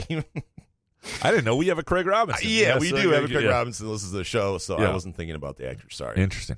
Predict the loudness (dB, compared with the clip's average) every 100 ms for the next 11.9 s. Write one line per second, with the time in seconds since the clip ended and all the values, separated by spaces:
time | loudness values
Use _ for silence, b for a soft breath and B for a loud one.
0 | -6 -6 -6 -8 -4 -2 0 0 0 0
1 | -2 -4 -8 -10 -16 _ -4 -4 -2 -6
2 | -4 -2 -2 -2 -2 -4 -4 -2 0 0
3 | -4 -6 -6 -4 -2 -2 -4 -4 -4 -6
4 | -6 -6 -6 -4 -4 -2 -2 0 -2 -4
5 | -6 -6 -4 -4 -6 -2 -2 -2 -6 -6
6 | -10 -16 -18 -20 _ _ _ _ _ _
7 | B B B -4 -2 2 2 2 0 0
8 | 0 -4 -4 -2 0 0 -2 -4 -4 -6
9 | _ -8 -4 -2 -2 -4 -6 -4 -2 -2
10 | -4 -10 -10 -6 -6 -4 -6 -4 -2 -2
11 | -4 -6 -4 -2 -2 -4 -8 -12